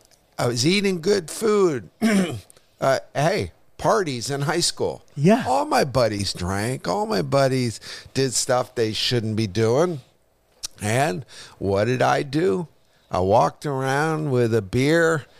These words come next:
Speaker 1: with about
Speaker 2: <laughs> Two
Speaker 1: two,
Speaker 2: ounces.
Speaker 1: two ounces. You know, the same thing I did at Boston College for four years. And because there was this little voice in the back of my head that talked to me,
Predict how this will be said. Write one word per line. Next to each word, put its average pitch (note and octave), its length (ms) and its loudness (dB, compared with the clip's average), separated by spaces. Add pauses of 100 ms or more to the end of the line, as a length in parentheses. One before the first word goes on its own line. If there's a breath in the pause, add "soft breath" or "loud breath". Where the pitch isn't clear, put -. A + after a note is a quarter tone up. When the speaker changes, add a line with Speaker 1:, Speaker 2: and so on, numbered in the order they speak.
(240 soft breath)
Speaker 1:
with A2+ 180 2
about B2 360 4
Speaker 2:
<laughs> - 80 -8
Two F3+ 80 6
Speaker 1:
two, E3+ 320 6
Speaker 2:
ounces. F#3+ 280 -4
Speaker 1:
two F3+ 240 6
ounces. C3+ 960 -2 (300 loud breath)
You C#3 180 0
know, C#3+ 200 0
the D3 160 0
same F3+ 340 0
thing E3 260 -2
I D#3 80 2
did D3+ 260 0
at E3+ 160 0
Boston E3+ 440 -2
College G3 500 -2
for B2+ 200 0
four A2 340 -2
years. F#2 560 -6 (320 loud breath)
And C#3+ 840 0 (540)
because D3+ 760 0 (260 soft breath)
there D3+ 160 4
was D#3+ 200 2
this D3 240 -2
little F3+ 300 2
voice D3 580 0
in B2 80 -4
the A#2 80 0
back A2+ 400 -2
of B2 60 -6
my A2+ 160 -2
head B2+ 420 0
that G#2 220 -4
talked - 380 -6
to A#2+ 100 -10
me, E2 260 -8